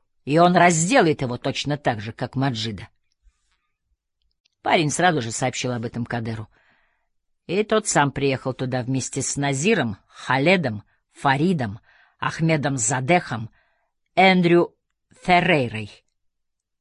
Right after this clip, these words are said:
и ещё кое с кем из наших. И расправился с этим психом. «Чёрт!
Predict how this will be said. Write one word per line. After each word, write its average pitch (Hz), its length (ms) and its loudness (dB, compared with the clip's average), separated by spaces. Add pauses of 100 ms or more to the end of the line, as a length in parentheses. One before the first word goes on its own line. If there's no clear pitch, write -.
(300)
и 131 120 -8
ещё 127 280 -4
кое 135 220 -4
с - 140 -6
кем 131 180 -2
из 120 120 -4
наших. - 480 -8 (1300)
И 165 100 -2
расправился 120 680 -2
с - 100 -4
этим 117 220 -6
психом. - 460 -8 (1000)
«Чёрт! - 720 -4